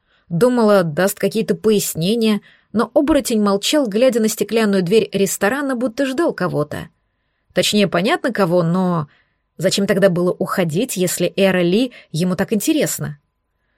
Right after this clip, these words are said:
Ох уж мне эти влюблённые парочки и их глупые разборки.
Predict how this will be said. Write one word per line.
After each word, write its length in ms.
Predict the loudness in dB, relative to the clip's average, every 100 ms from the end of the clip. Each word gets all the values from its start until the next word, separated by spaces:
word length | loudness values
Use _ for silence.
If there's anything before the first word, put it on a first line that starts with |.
| _ _ _ _
Ох 200 | 0 2
уж 140 | 0 0
мне 180 | 0
эти 140 | 0 0
влюблённые 520 | 0 2 2 2 -2
парочки 560 | -2 0 0 -2 -4 -2
и 120 | -2
их 80 | 0
глупые 460 | 0 0 0 0
разборки. 760 | 2 0 -2 -4 -4 -8 -14